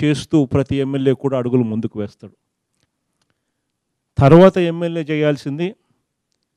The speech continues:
ఆ గ్రామం నుంచి ఆ రెండు రోజులు అయిపోయే టయానికల్లా బూత్ కమిటీస్ ఫామ్ కావాలి. ఈ బూత్ కమిటీస్‌లోనూ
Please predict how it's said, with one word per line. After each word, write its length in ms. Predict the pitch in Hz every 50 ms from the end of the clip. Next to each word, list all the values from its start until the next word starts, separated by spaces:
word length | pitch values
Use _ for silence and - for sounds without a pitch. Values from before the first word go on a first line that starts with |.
| _ _ _ _ _ _ _ _ _ _ _ _ _ _
ఆ 100 | 123 127
గ్రామం 500 | 131 123 131 135 151 165 180 185 185 185
నుంచి 460 | 180 180 180 160 - 175 160 156 - - _ _ _ _
ఆ 100 | 131 131
రెండు 280 | 127 131 143 160 156 165
రోజులు 300 | 175 180 170 160 165 151
అయిపోయే 420 | 147 147 143 - 160 151 151 147
టయానికల్లా 600 | 135 - 139 139 139 139 135 123 - 135 135 156
బూత్ 260 | 139 123 147 151 -
కమిటీస్ 360 | - 160 143 139 127 143 127 -
ఫామ్ 260 | - 127 113 113 107
కావాలి. 300 | 104 98 95 87 87 95 _ _ _ _ _ _ _ _ _ _ _ _ _ _ _ _ _ _ _ _ _ _ _ _ _ -
ఈ 100 | 131 131
బూత్ 280 | 117 139 190 202 -
కమిటీస్‌లోనూ 960 | - 208 202 196 196 165 196 196 170 - - 185 185 190 190 196 208 214 214